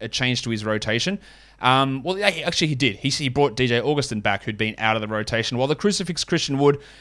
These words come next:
continues to be shit. At least he hit his free throws, but eleven, three and four, no blocks. Can't block shots at the moment, can't hit shots. Um, he's not a drop, but he's outside the top two hundred over the last two weeks. That's, uh,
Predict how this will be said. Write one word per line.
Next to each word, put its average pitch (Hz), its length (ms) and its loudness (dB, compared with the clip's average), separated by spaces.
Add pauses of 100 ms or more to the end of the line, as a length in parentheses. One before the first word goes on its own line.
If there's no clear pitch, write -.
(200)
continues 160 400 2
to 123 80 -6
be 113 80 0
shit. 139 180 4
At 143 80 0
least 196 160 2
he 208 80 0
hit 180 100 2
his 170 120 -2
free 196 180 2
throws, 170 320 0 (240)
but 147 140 4
eleven, 165 320 4
three 151 240 0
and 143 100 -4
four, 147 320 4
no 143 300 6
blocks. 135 300 4
Can't 208 200 2
block 185 160 6
shots 165 260 2
at 165 40 -10
the 156 80 -10
moment, 156 320 0
can't 175 200 0
hit 156 160 0
shots. - 640 -2
Um, 120 760 0 (580)
he's 123 140 -4
not 175 100 2
a 123 40 0
drop, 156 400 4 (580)
but 127 200 -2 (280)
he's 127 160 0
outside 196 240 2
the 156 60 0
top 147 180 -2
two 127 160 0
hundred 139 260 -2 (380)
over 123 180 2
the 123 60 0
last 123 260 2
two 117 140 -2
weeks. - 400 -4 (500)
That's, 123 340 2
uh, 117 380 6